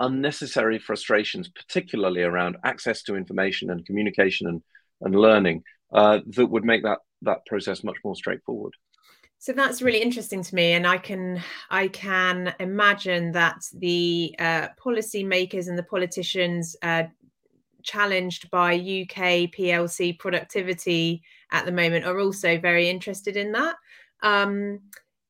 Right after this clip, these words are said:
Speaker 2: and I'm guessing a lot of that comes down to efficiencies around how long does it take me to find the right information? Can I do that in a better way? Can I do that continuously? And that kind of thing.
Speaker 1: I,
Speaker 2: Um,
Speaker 1: I,
Speaker 2: yeah.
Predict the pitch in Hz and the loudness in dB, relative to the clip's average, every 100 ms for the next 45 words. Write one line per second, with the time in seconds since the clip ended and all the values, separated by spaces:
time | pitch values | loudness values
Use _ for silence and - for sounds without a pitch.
0 | _ _ - 220 226 233 262 254 - 220 | _ _ 0 2 4 2 2 2 2 0
1 | 202 208 208 190 190 175 - 202 190 196 | 2 2 0 2 2 2 0 -8 -6 -2
2 | 190 180 190 175 214 - 180 - 180 175 | -2 -2 -8 -2 -2 -2 -4 0 2 2
3 | 175 180 175 175 175 - - _ _ - | 2 4 4 2 -2 -8 -14 _ _ 2
4 | 202 196 190 180 185 180 - 220 196 180 | 4 4 0 -4 -2 -2 -2 -2 -2 0
5 | 175 165 170 180 180 175 170 180 170 170 | -4 -4 -4 -2 0 0 0 2 2 -2
6 | 170 180 180 175 - 156 156 - 175 175 | -4 -2 0 0 -2 -4 -4 -4 -4 -2
7 | 175 175 160 170 165 165 - 165 170 165 | 0 2 0 -2 -4 -4 -4 -2 0 2
8 | 160 160 160 175 170 170 165 - 180 170 | 2 -2 -4 -6 -4 -2 -2 -4 -8 -8
9 | 180 170 160 160 156 156 165 - 165 156 | -4 -2 -2 -2 -2 -2 -4 -8 -10 -12
10 | - - - 165 _ _ _ _ _ _ | -12 -14 -14 -18 _ _ _ _ _ _
11 | _ _ _ _ _ _ - - - 185 | _ _ _ _ _ _ -16 -12 -2 4
12 | 185 185 135 | 6 6 4